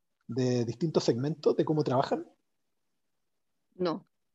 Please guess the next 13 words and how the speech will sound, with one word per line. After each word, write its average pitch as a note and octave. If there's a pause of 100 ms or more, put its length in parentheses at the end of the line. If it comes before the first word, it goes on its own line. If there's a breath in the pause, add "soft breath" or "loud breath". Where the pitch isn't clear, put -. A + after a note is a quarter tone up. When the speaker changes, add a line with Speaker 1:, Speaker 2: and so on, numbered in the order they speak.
(1700 soft breath)
Speaker 2:
A F#3
ver, F#3
yo G#3
creo B3+
que B3+
sí -
puede C#4
ser C4
un B3
indicador, A3+
pero D#3+
además, F#3+
ojo, -